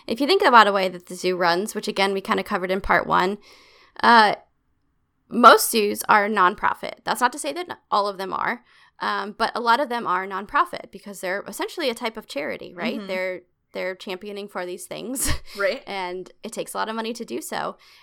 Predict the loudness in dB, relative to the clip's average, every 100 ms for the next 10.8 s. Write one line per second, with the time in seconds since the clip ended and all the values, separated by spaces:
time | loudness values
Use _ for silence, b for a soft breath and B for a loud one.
0 | -14 -8 -6 -6 -8 -10 -2 -2 -2 -8
1 | -10 -10 -12 -12 -12 -10 -10 -8 -10 -12
2 | -12 -12 -12 -12 -8 -6 -6 -8 -4 -4
3 | -4 -8 -10 -10 -14 -8 -8 -8 -10 -14
4 | -18 _ 2 4 4 -2 -6 -6 -6 -4
5 | -4 -4 -6 -8 -10 -10 -8 -6 -4 -2
6 | 0 0 -2 B B B B -2 0 0
7 | -2 -4 -2 -2 -4 -6 -8 -10 -12 -12
8 | -10 -8 -10 -10 -12 -10 -8 -10 -6 -6
9 | -4 -6 -6 -6 -10 -14 -12 -14 -14 -16
10 | -12 -4 -2 -2 -4 -6 -6